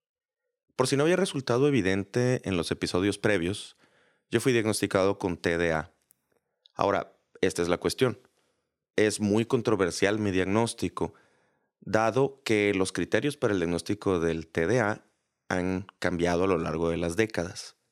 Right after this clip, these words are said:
Y cuando inicialmente se me trató de llegar al diagnóstico, aparentemente no cumplía con los criterios. De hecho, me he sometido continuamente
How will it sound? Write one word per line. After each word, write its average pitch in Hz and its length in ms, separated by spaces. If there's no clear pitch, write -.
Y 113 80
cuando 107 280
inicialmente 117 920
se - 180
me 80 360
trató 87 420
de 85 120
llegar 82 280
al 92 100
diagnóstico, 113 640
aparentemente 101 640
no 98 220
cumplía 82 600
con 80 220
los 73 140
criterios. 95 640
De 110 220
hecho, 139 360
me 113 200
he 107 40
sometido 113 880
continuamente 107 1600